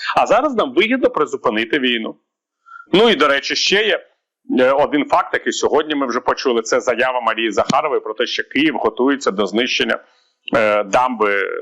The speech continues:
Київської гес і Кам'янського водосховища. Тобто Росія готова до великих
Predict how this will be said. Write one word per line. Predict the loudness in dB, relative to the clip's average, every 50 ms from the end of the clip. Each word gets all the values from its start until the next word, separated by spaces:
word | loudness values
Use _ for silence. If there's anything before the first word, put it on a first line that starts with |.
| -6 -6 -6 -6 -8 -10 -12 -6 -2
Київської | 0 0 0 0 -2 -2 0 2 2 4
гес | 4 2 0 0 -4 -6
і |
Кам'янського | -2 -2 -2 0 0 -2 -4 -2 -2 -4 -4
водосховища. | -4 -6 -8 -8 -10 -6 -6 -4 -2 -2 -2 -2 -2 -2 -4
Тобто | -4 -4 -2 -2
Росія | -2 -2 -4 -4 -6 -2 0 2 0 0 -2 -8 _ _
готова | _ -2 0 0 0 0 0 2 4 4 4 4 2 0 0 0 -2 0
до | 0 0 0
великих | 0 0 0 0 0 0 0 0 0 0 -2 -4 -4 -2 0 0 0 -2 -4